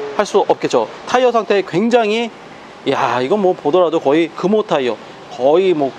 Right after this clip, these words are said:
구십 프로 새 거라고 보시면 좋을 것 같고요. 뭐 거의 새 건데 뭐 그냥 제가 그래도 뭐 뒤에도 역시나, 예, 한 구십 프로 벤투스 에스원 노블. 야, 노블입니다. 투, 그 중에도 플러스. 야, 뭔가 많이 붙었죠.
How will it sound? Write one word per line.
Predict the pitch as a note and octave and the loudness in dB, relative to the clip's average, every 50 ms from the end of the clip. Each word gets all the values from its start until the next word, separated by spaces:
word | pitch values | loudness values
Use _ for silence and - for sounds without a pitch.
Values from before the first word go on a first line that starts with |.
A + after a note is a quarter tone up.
| - | -10
구십 | - D3+ D3+ A3 - | -8 -6 -6 -6 -4
프로 | - G3+ F3+ E3+ | -2 0 0 0
새 | D3+ - F#3+ G#3+ | 0 0 0 2
거라고 | A#3 C4 B3 A3 G3+ D#3 | 2 4 4 2 2 0
보시면 | C#3+ D3+ - D3+ C3+ | -2 -4 -6 -6 -4
좋을 | - C#3+ C3+ | -2 -2 0
것 | - D3+ | 2 0
같고요. | C3 - - E3+ D#3 C3+ D3+ F3 - - - - - - | 0 0 0 0 2 2 0 -4 -8 -12 -18 -18 -2 -2
뭐 | F3+ F3+ | -2 2
거의 | - G3 A#3 B3+ | 2 2 2 2
새 | A3+ - D4 D#4+ | 2 2 2 4
건데 | D#4 D4 A#3+ A#3 C4 C4 | 4 2 2 2 2 2
뭐 | A3 D#3+ F3 E3+ | 2 2 0 0
그냥 | E3 G3 G#3 F#3+ - - - - - | 2 0 0 -2 -6 -12 -18 -20 -6
제가 | - - F#3+ F#3 D3+ | -2 0 0 2 2
그래도 | E3 F#3 F3 E3 D3 E3 F#3 E3+ | 2 2 4 4 2 2 0 -2
뭐 | - C#3 C3+ B2 - | -2 -2 -2 -2 -2
뒤에도 | - G3+ A3 G3+ E3 B2+ G#2 - - | -2 -2 0 0 0 -2 -4 -4 -4
역시나, | C3+ C3 - - E3 C#3 A#2+ G#2 - - - - - - - - | -4 -4 -4 -2 -2 -2 -2 -4 -6 -14 -18 -20 -20 -18 -8 -4
예, | B2+ B2+ B2 | -2 -2 -2
한 | A2+ B2+ C#3+ C#3 - - - - E3 - | -2 -2 -4 -4 -6 -8 -10 -10 -10 -6
구십 | - E3+ F3+ F#3 A3+ - | -6 -4 -4 -4 -4 -4
프로 | D#3 A#2 - - | -6 -6 -6 -4
벤투스 | C#3 D3 F3 F#3 F#3 - A3 G3 - - F3+ | -2 -2 -2 -2 -2 -4 -4 -4 -2 0 0
에스원 | - C#3+ D3 - - G#3+ G3 E3+ C3 | 2 2 0 0 0 0 0 0 2
노블. | A#2+ D#3+ A3 C4 C4+ C4+ G3 - - - - - - - - - - - C3+ | 2 2 2 2 2 0 -2 -2 -4 -10 -20 -20 -20 -20 -20 -20 -8 -4 -2
야, | C3+ A#2+ C3 A#2+ A#2+ B2 A#2 A2+ - - D#3 C3+ | 0 0 0 0 0 -2 -2 -4 -8 -10 -4 -2
노블입니다. | C3+ D#3 F#3 G#3+ A#3 B3 A3+ A3 G3 F#3+ E3 D3 B2+ A2 G#2 - - - - - - - - - - - - - | 0 2 2 2 0 0 0 0 0 0 2 2 0 0 -2 -8 -16 -20 -20 -20 -20 -18 -18 -18 -18 -18 -18 -16
투, | - - D4+ D4+ G#3 C#3 B2+ C3 - | -4 0 2 2 2 0 -2 -6 -8
그 | - D3 | -6 -4
중에도 | C#3+ D3 C3+ A#2+ B2+ | -4 -2 -2 -4 -4
플러스. | - - - C4+ C4 B3+ - - - - A2 G2+ A2 A2+ A2 A#2 B2 A#2+ | -6 -4 0 0 0 0 0 -6 -8 -8 -8 -6 -8 -10 -12 -12 -8 -4
야, | B2 B2+ B2+ | -4 -2 -2
뭔가 | C3+ C#3+ E3 G3 A3 G3 F#3+ - - - | 0 0 2 2 2 2 0 -4 -6 -4
많이 | - A#2+ D#3+ F#3 | -4 -2 -2 -2
붙었죠. | F3 - C3+ - F#3 F3 - C#3 C#3+ F3+ | -4 -4 -4 -4 -4 -2 -2 0 -2 -2